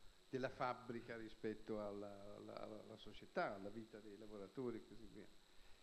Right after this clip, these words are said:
Che cosa, che cosa ci vuole per fare il lavoro che proponi tu o che i-, intercetti tu, cioè il lavoro dei, del volontariato? Che caratteristiche hanno questi, questi che partecipano di queste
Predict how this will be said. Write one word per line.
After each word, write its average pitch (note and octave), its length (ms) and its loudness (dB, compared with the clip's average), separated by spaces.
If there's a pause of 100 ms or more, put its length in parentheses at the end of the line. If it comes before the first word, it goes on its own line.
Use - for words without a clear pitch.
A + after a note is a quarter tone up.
(280)
Che A#3 240 0
cosa, A#3 680 6
che A3+ 160 2
cosa D4+ 260 6
ci - 160 4
vuole C3+ 420 10
per G#2+ 180 -2
fare B2 260 6
il B2 80 4
lavoro A#2+ 840 2
che C#3+ 140 2
proponi C#3 640 8
tu C#3+ 240 6
o C#3 160 2
che - 140 2
i-, C3 400 0
intercetti B2 760 -2
tu, F#2 120 -4 (140)
cioè - 160 -6
il A#2 60 0
lavoro A#2+ 340 4
dei, A2 320 2
del A2 120 0
volontariato? G#2 760 -4 (260)
Che A3 120 2
caratteristiche A3+ 760 6
hanno G2+ 380 2
questi, G2 520 -6 (440)
questi C#3+ 320 4
che A2 560 4
partecipano A#2 680 0
di A2 120 -2
queste G2+ 640 -4